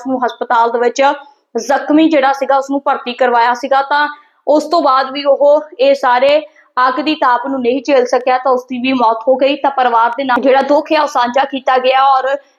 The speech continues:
ਨਾਲ ਦੀ ਨਾਲ ਤੁਹਾਨੂੰ ਦੱਸ ਦਈਏ ਕਿ ਘਰ ਦੇ ਵਿੱਚ ਭਿਆਨਕ ਅੱਗ ਲੱਗਣ ਦੇ ਕਰਕੇ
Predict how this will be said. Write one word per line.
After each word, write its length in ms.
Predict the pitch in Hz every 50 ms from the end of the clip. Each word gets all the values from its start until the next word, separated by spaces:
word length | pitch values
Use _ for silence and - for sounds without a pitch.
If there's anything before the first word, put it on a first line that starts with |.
| _ _ 247
ਨਾਲ 380 | 254 262 254 254 269 302 320
ਦੀ 100 | 330 330
ਨਾਲ 180 | 302 294 285 285
ਤੁਹਾਨੂੰ 300 | 285 277 277 269 269 262
ਦੱਸ 220 | 269 247 226 226
ਦਈਏ 260 | 226 - 254 269 277
ਕਿ 180 | 277 277 285 285
ਘਰ 220 | 277 - 269 240
ਦੇ 140 | 226 - 262
ਵਿੱਚ 220 | 262 277 269 - 269
ਭਿਆਨਕ 480 | - 294 269 247 247 254 254 247 254 - - 233 247
ਅੱਗ 160 | 240 233 254
ਲੱਗਣ 360 | 254 254 247 254 254 254 254
ਦੇ 100 | 254 254
ਕਰਕੇ 480 | 254 247 233 226 226 - 285 285 294